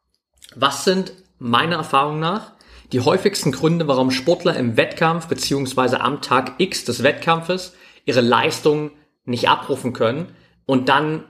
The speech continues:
doch wieder nur der Trainingsweltmeister sind, obwohl die Fitness, die sportliche Grundlage passt.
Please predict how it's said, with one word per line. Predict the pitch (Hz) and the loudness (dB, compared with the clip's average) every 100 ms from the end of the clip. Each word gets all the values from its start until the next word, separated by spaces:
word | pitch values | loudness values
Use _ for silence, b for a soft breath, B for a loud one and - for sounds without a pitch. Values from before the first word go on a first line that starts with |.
| _ _ | _ _
doch | 113 156 - 147 | 0 0 0 0
wieder | 147 123 | 2 2
nur | 135 | 2
der | 127 | 0
Trainingsweltmeister | - 151 165 - 113 107 110 110 127 | 2 0 0 -2 -2 -2 -4 -2 -2
sind, | 120 147 | -2 -2
obwohl | 127 113 127 202 196 214 | -4 0 2 4 4 0
die | 123 120 | -2 -6
Fitness, | 123 - 233 143 127 - | -4 -2 -2 -2 -4 -4
die | 123 | -2
sportliche | - 165 143 117 | -2 -2 -4 -6
Grundlage | 117 170 160 113 113 135 156 - _ _ _ - | -2 -2 0 0 2 0 -2 -12 _ _ _ -4
passt. | 135 - - - | -2 -2 -4 -14